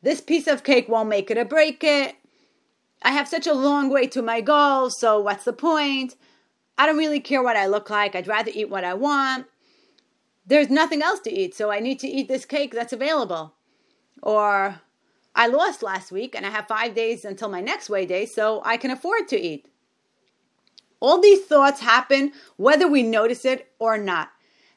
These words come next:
Our job is to get in touch with these very subtle thoughts, and as soon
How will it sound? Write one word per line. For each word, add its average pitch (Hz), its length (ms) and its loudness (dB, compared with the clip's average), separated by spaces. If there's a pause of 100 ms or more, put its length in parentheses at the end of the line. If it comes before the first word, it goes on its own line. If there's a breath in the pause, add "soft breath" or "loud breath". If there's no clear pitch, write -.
(140)
Our 403 360 2
job 208 720 -4
is 226 180 -4
to - 140 -10
get 277 360 -4
in 226 200 -8
touch - 580 -4
with 220 260 0
these 226 440 -4
very 254 580 -2
subtle 269 640 2
thoughts, 185 600 -2 (520)
and 247 120 -2
as 269 180 0
soon 392 140 0